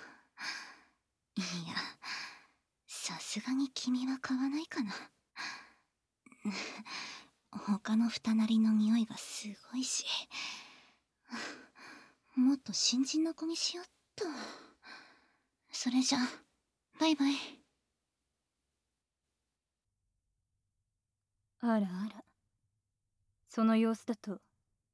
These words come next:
Speaker 2: 太いお客さんに逃げられちゃったみたいね。新しいお客さんを取るのは大変でしょ？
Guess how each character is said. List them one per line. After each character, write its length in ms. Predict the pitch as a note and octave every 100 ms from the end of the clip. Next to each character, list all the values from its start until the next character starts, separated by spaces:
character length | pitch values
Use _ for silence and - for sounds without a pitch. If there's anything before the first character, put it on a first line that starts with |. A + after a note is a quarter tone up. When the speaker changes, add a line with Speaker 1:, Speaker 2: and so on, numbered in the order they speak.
| _ _ _ _ _
Speaker 2:
太 280 | - C#4+
い 80 | C4
お 80 | G3+
客 200 | A3+ G#3
さ 140 | -
ん 80 | A#3
に 80 | F#3+
逃 160 | F#3+ G3
げ 80 |
ら 100 | A3+
れ 100 | C4
ち 100 | B3
ゃ 20 | G3
っ 60 |
た 100 | -
み 120 | F#3 F#3
た 120 | F3
い 120 | E3
ね。 160 | F#3+ - _ _ _ _ _ _ _ _ _ _ _ _ _ _ _ _ _ _
新 340 | A3+ B3+ C4+
し 180 | C4+ D#4
い 60 | C4
お 80 | G#3
客 220 | A#3 -
さ 120 | C4
ん 60 | A3+
を 80 |
取 200 | G3+ A3+
る 40 | G#3+
の 100 | F#3
は 100 | F3
大 220 | G#3+ G#3
変 180 | G#3+ A3+
で 80 | A#3
し 120 |
ょ？ 60 | -